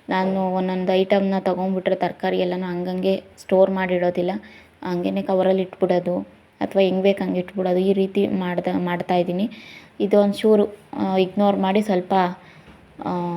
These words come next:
ಬಾಕ್ಸಿಗೆಲ್ಲನೂ ಕೂಡ ಸ್ಟೋರ್ ಮಾಡಬೇಕು. ಅದೊಂಚೂರು ಆರ್ಗನೈಸ್ ಮಾಡಬೇಕು. ಫ್ರಿಡ್ಜ್ ಒಂದು,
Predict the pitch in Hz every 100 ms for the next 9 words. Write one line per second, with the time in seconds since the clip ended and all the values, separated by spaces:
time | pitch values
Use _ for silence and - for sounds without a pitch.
0 | 170 170 185 185 190 208 190 185 180 180
1 | 190 185 196 190 185 175 180 185 175 175
2 | 208 - - - 214 185 185 185 196 190
3 | 185 190 190 190 185 180 175 175 185 -
4 | 196 190 196 190 190 185 180